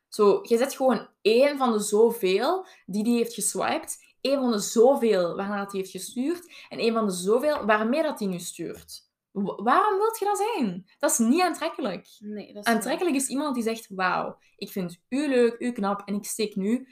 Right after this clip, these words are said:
Speaker 1: mijn tijd en ik investeer nu in u." Dat is aantrekkelijk.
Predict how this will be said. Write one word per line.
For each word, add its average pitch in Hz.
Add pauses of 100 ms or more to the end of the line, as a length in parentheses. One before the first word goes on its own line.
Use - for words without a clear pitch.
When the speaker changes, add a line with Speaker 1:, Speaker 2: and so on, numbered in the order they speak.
(140)
Speaker 1:
mijn 196
tijd 220
en 190
ik -
investeer 196
nu 196
in 175
u." 180
Dat 208
is -
aantrekkelijk. 220